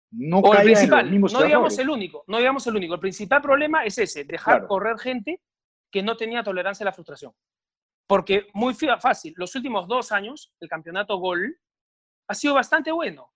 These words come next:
Speaker 2: Seis pilotos por carrera. Tú me das, son solo seis. Hermano, la categoría número uno, el wec, corren tres equipos. Son cinco autos, si no me equivoco. Puta, no es, no es malo tampoco, pero son seis pilotos que han corrido y de esos seis, Quique, cuatro,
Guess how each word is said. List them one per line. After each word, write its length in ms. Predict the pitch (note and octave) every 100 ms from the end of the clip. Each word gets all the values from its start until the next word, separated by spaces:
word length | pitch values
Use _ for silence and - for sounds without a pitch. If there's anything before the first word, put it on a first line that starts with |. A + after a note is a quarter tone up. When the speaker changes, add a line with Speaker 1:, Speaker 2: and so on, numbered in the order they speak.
| _
Speaker 2:
Seis 560 | - - D#4 C#4+ - _
pilotos 460 | B3 B3+ C#4+ C4+ C#4
por 200 | - G#3
carrera. 320 | G#3 A#3+ F3+
Tú 80 | A#3+
me 80 | C4+
das, 100 | C4+
son 100 | D4+
solo 200 | D#4+ D#4
seis. 360 | D4+ G3 - _
Hermano, 400 | G3 A#3+ F#3+ D#3+ F#3+
la 120 | F#3
categoría 340 | - G3+ C4
número 260 | C#4 C4+ B3+
uno, 140 | C#4
el 40 | A#3
wec, 240 | B3+ - _
corren 320 | A3 A3 A3
tres 320 | A3+ A3+ -
equipos. 460 | F3+ F3+ - - - _ _ _ _ _ _ _ _ _ _ _
Son 180 | F#3+ F#3+
cinco 260 | - G#3
autos, 340 | G#3 F#3+ F3 D3+
si 80 | D#3+
no 60 |
me 60 | F3
equivoco. 380 | D#3+ D3+ - _ _ _ _ _ -
Puta, 280 | A3 D3+ C#3
no 140 | C#3 D#3+
es, 60 |
no 180 | D#3+ E3+
es 60 | F3+
malo 240 | B3 G#3
tampoco, 380 | E3+ E3+ A#3+ E3+
pero 160 | E3+ F3 _
son 200 | - C4
seis 200 | C4+ D#4 -
pilotos 300 | C4+ D4+ -
que 80 |
han 100 | C4+
corrido 320 | C4+ B3+ C#4 D#4
y 80 |
de 60 | G#3+
esos 240 | C4+ B3+
seis, 260 | - C#4 -
Quique, 400 | C4 G#3+ D#4+ - _ _ _ _ _
cuatro, 640 | B3 D#4 B3 F3 D3 -